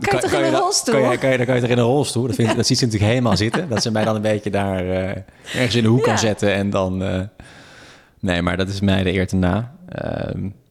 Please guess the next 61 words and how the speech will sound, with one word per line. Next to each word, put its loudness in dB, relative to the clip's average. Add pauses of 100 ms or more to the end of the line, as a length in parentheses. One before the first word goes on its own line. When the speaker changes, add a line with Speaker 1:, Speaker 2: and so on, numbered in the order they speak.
(680)
Speaker 1:
Ik -4
Speaker 2:
dat -2
ga 0
ik 0
Speaker 1:
krijg -
Speaker 2:
niet -2
doen. 2 (100)
Speaker 1:
wel -2 (140)
altijd 0
hoofdpijn 0
in 0
de 2
ikea. 0 (460)
Speaker 2:
Oh -4
ja? -4 (220)
Speaker 1:
Ja, 0 (120)
ik -10
heb -4
het -8
gevoel -2
dat -2
ze -4
gewoon -4
alles, 0
ze 0
hebben -4
natuurlijk -6
ook -6
geen -4
daglicht -2
en -4
zo. 0
Dat -2
zijn -2
allemaal -2
redenen 0
voor. -2
Ze -6
hebben 2
ook -6
die -2
route -2
natuurlijk -2
helemaal -2
zo 0
gemaakt -4
dat -8
je -4
extra -4
veel 0
gaat -4
kopen. 0
Ik -4
kom -2
altijd -2
met -8
veel 0
te -6
veel -2
Speaker 2:
Ja. 2
Speaker 1:
thuis. -2